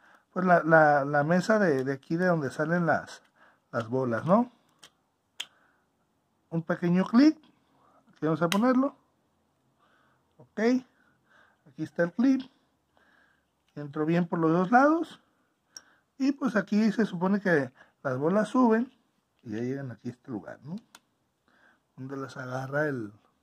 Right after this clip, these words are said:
el competidor. Ok, vamos a ponerlo así para que de este modo, de este otro lado van a quedar los pines acomoda-, acomodados para hacer un tiro de, de ensayo.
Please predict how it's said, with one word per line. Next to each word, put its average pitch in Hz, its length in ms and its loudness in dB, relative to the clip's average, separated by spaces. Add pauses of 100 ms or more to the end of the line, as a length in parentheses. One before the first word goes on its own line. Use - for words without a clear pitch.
(800)
el 127 80 -14
competidor. 185 580 2 (1800)
Ok, 127 200 -18 (100)
vamos 175 240 -4
a 170 60 -4
ponerlo 170 300 0
así 262 300 0 (140)
para 156 220 -2
que 147 140 -6
de 143 60 0
este 147 220 -6
modo, 190 420 2
de 156 160 -2
este 160 200 -6
otro - 160 -4
lado 180 240 4
van 180 120 2
a 190 40 0
quedar 160 280 2
los 170 180 -2
pines 175 340 -2
acomoda-, 127 500 -2
acomodados 139 720 -2 (600)
para 143 160 -2
hacer 165 200 0
un 180 120 2
tiro 175 260 2
de, 143 320 0
de 139 120 -6
ensayo. 123 460 -2